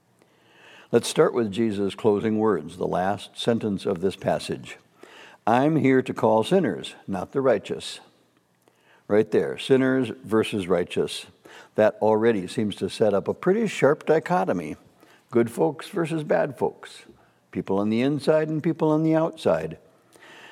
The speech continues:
People that God likes and people that God is not so fond of.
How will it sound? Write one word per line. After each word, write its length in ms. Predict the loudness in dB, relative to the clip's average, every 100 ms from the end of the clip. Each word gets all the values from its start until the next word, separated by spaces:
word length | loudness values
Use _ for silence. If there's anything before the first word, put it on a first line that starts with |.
| -20 _
People 260 | -4 0 4
that 160 | 4 4
God 220 | 2 4
likes 380 | 2 2 0 -6
and 100 | -4
people 280 | -4 -2
that 140 | -4 -2
God 200 | 0 0
is 100 | 0
not 280 | -4 -4 0
so 160 | -2
fond 360 | 0 -4 -4 -4
of. 300 | -4 -6